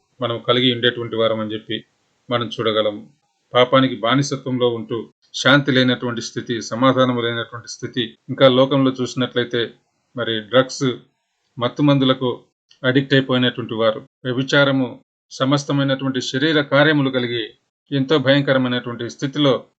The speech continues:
లోకములో ఉన్నటువంటి ప్రజలు జీవిస్తున్నారని చెప్పి మనం చూడగలము. కనుక అపవిత్రాత్మల చేత పట్టబడినటువంటి మనిషి యొక్క స్థితిగతి అంతా కూడా రక్షణ లేనటువంటి జీవితాన్ని సూచిస్తున్నదని చెప్పి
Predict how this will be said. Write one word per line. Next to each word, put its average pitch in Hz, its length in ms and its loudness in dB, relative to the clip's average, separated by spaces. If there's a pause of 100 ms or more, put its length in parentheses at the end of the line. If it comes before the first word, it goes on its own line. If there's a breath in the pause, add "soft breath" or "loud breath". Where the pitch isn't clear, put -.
లోకములో 147 400 4
ఉన్నటువంటి 123 360 0
ప్రజలు 120 340 -2
జీవిస్తున్నారని 117 720 0
చెప్పి 113 380 -8 (560)
మనం 120 300 -2
చూడగలము. 110 500 -2 (100)
కనుక 135 200 2
అపవిత్రాత్మల 147 720 2
చేత 135 200 -2
పట్టబడినటువంటి 117 920 -4
మనిషి 123 360 -8
యొక్క 117 300 -4 (540)
స్థితిగతి 156 520 0
అంతా 131 220 2
కూడా 120 480 0 (260)
రక్షణ 143 360 0
లేనటువంటి 143 500 2
జీవితాన్ని 117 580 -4 (240)
సూచిస్తున్నదని 131 840 0
చెప్పి 113 440 -4